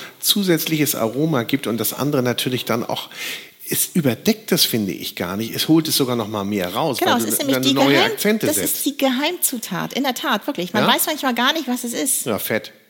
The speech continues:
Speaker 1: Ist ja Fett.
Speaker 2: Ja, genau. Und, und gute Öle, wir probieren jetzt mal Öl Nummer eins.
Speaker 1: Da dürfen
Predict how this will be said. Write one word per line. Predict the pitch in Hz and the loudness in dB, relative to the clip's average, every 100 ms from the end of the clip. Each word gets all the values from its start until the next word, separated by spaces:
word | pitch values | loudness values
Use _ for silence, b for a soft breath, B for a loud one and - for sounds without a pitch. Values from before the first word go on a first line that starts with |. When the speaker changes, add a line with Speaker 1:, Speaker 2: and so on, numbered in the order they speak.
| _ | _
Speaker 1:
Ist | - 135 | -6 -4
ja | 120 | -2
Fett. | 254 | 2
Speaker 2:
Ja, | 285 285 277 | 2 2 2
genau. | 294 285 - | 0 0 2
Und, | 247 233 | -2 0
und | 247 233 | -2 0
gute | 339 - | -2 0
Öle, | - 285 302 226 | 0 0 2 2
wir | 233 | 0
probieren | 233 233 262 | -2 -4 -2
jetzt | 262 240 | -2 -2
mal | 233 | -2
Öl | 240 | 0
Nummer | 240 233 | 0 0
eins. | - 220 247 | -2 -4 -2
Speaker 1:
Da | |
dürfen | - 202 | 0 2